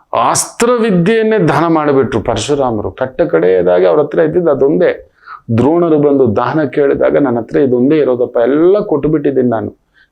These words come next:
ಗೆದ್ದಂತ ಎಲ್ಲವನ್ನ ದಾನ ಮಾಡಿಬಿಟ್ಟಿದ್ದೇನೆ, ಆದ್ರಿಂದ ಇದೊಂದು ಉಳ್ಕೊಂಡಿದೆ, ಅದನ್ನೇ ಕೊಟ್ಟು ಬಿಡಿ" ಅಂತಾರೆ ದ್ರೋಣರು. ತಗೋ ಆ ಅಸ್ತ್ರವಿದ್ಯೆಯನ್ನ.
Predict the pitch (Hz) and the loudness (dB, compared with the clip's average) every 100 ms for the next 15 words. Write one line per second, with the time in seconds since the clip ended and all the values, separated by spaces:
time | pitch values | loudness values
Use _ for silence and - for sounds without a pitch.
0 | - 107 123 117 127 139 135 127 113 120 | -6 0 0 0 0 0 0 0 2 2
1 | 156 185 208 254 269 220 208 160 147 151 | 2 2 2 2 2 2 0 0 -2 0
2 | 143 127 110 - - - - - - _ | 0 0 -4 -6 -14 -10 -10 -10 -20 _
3 | _ _ _ _ _ _ _ _ _ _ | _ _ _ _ _ _ _ _ _ _
4 | _ _ - 139 131 131 175 190 156 208 | _ _ -6 -2 2 2 2 2 2 2
5 | 262 254 220 185 196 185 202 180 143 120 | 2 2 2 2 0 0 0 2 2 0
6 | - 135 139 135 123 123 104 113 117 104 | -2 -2 0 0 0 -2 0 0 0 -2
7 | 95 95 92 - 101 90 87 - _ _ | -6 -10 -8 -2 -2 -4 -12 -20 _ _
8 | - - 196 214 139 123 120 113 - - | -6 -2 2 2 2 2 2 0 -4 0
9 | 175 151 139 123 131 120 117 | 2 2 0 0 0 0 -4